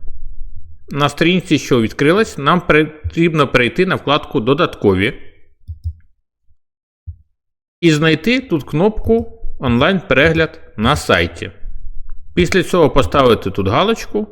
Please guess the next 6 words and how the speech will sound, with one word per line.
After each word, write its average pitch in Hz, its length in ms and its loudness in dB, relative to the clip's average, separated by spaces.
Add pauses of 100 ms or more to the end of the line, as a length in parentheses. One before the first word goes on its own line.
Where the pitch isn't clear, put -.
(140)
натиснути 170 760 0
«Зберегти». 107 640 0 (1500)
І 139 100 2
кнопка 196 500 2
стане 143 400 2
активна 180 640 2